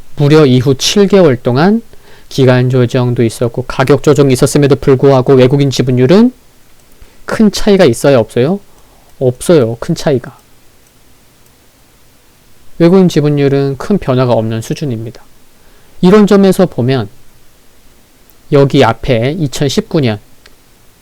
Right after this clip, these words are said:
요때 오 개월 동안 무려 약 이십 퍼센트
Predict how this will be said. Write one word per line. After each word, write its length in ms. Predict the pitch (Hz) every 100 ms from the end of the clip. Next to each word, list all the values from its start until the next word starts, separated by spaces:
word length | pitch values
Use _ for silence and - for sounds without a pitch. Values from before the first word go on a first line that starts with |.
| _ - _ _ _ _ _ _ -
요때 440 | 131 - - 113 - - _ - - - -
오 240 | 156 180
개월 340 | 180 190 185 185
동안 540 | - 175 175 170 143
무려 580 | 131 151 143 113 127 165 135
약 260 | 135 175 - - - - _ -
이십 600 | 151 185 202 - 208 - _
퍼센트 800 | - 190 180 190 170 - 131 107